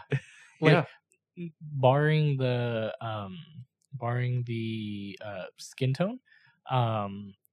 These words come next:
Speaker 2: they l-, facially look very different. Their hairstyles, their clothes styles, you know, um, they're all wearing
Speaker 1: Mm-hmm.
Speaker 2: gloves, which is interesting.
Speaker 1: Mm-hmm.
Speaker 2: Um, which is also interesting. Let's say there is a mechanic with a sleeve.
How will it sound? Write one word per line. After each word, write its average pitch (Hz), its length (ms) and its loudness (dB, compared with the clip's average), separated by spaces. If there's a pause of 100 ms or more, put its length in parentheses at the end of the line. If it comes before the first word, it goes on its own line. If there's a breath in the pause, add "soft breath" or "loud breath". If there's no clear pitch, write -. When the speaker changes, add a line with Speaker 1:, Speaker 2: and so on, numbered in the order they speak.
(360)
Speaker 2:
they 123 360 2
l-, - 460 -10 (140)
facially 131 640 0
look 127 200 -4
very 131 360 -2
different. 143 360 -8 (360)
Their 117 200 -4
hairstyles, 123 760 -2
their 104 140 -8
clothes 127 340 -4
styles, 117 560 -6 (460 soft breath)
you - 80 -8
know, 104 260 -2
um, 101 380 -4 (220)
they're 123 100 0
all 175 120 2
wearing 185 240 0
Speaker 1:
Mm-hmm. 127 120 -4
Speaker 2:
gloves, 107 420 -2
which 123 160 -8
is 120 120 -4
interesting. 113 560 -12 (440)
Speaker 1:
Mm-hmm. 110 140 -14 (640)
Speaker 2:
Um, 104 320 -12 (200)
which 127 200 -6
is 123 100 -4
also 135 460 0
interesting. 123 440 -4
Let's 120 160 -4
say 131 120 -2
there 117 160 -2
is 113 100 -4
a 110 40 -10
mechanic 113 500 -8
with 107 180 -8
a 98 60 -14
sleeve. 113 440 -6